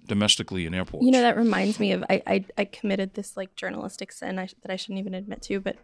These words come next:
Speaker 2: um, I, I was reading your Wikipedia page, and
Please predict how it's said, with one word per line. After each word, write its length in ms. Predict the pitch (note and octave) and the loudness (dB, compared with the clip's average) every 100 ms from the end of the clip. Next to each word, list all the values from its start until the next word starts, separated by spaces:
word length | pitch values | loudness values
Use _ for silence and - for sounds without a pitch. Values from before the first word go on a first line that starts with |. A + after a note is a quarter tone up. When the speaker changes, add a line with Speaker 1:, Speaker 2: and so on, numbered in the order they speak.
| - | -2
Speaker 2:
um, 220 | F#3+ - | 0 0
I, 160 | F#3+ F#3 F#3+ | 0 0 0
I 60 | |
was 160 | F#3 F#3 | -2 -2
reading 220 | F#3 F#3 | -4 -2
your 120 | F3+ | -4
Wikipedia 540 | F3+ F3+ - F#3 F#3+ F#3+ | -4 -6 -10 -8 -8 -8
page, 340 | G#3 G#3+ - _ - - - - | -8 -8 -12 _ -20 -20 -10 4
and 380 | A3 G3+ G3 | 6 6 4